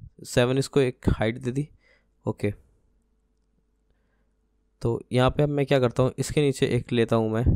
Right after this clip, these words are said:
एक आरबीडी मटेरियल फ्रैक्शन नोड। तो यहाँ पे डालूँगा मैं आरबीडी मटेरियल फ्रैक्चर। ओके, so आरबीडी मटेरियल फ्रैक्चर में ले, ये थोड़ा कुक होगा and then यहाँ पे हमारा आ गया।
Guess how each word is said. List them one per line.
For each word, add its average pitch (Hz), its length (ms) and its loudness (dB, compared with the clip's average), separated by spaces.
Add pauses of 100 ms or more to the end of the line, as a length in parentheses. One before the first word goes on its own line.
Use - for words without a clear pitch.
(120)
एक - 180 -4 (640)
आरबीडी 135 540 4
मटेरियल 117 460 2
फ्रैक्शन - 440 -2
नोड। - 240 -10 (760)
तो - 80 0
यहाँ 117 140 2
पे 117 140 -2
डालूँगा 113 360 0
मैं 113 200 -2 (1800)
आरबीडी 120 380 2
मटेरियल 110 360 0
फ्रैक्चर। - 560 -4 (840)
ओके, - 200 0 (760)
so 113 460 -4 (240)
आरबीडी 127 320 4
मटेरियल 139 340 -2
फ्रैक्चर 131 380 0
में 131 100 -2
ले, 127 140 2
ये 131 140 0
थोड़ा 120 180 2
कुक 120 240 -2
होगा 123 240 -2 (100)
and 110 240 -6
then 117 140 0
यहाँ 113 160 0
पे - 140 -2
हमारा 113 300 -2
आ 107 40 0
गया। 117 220 -8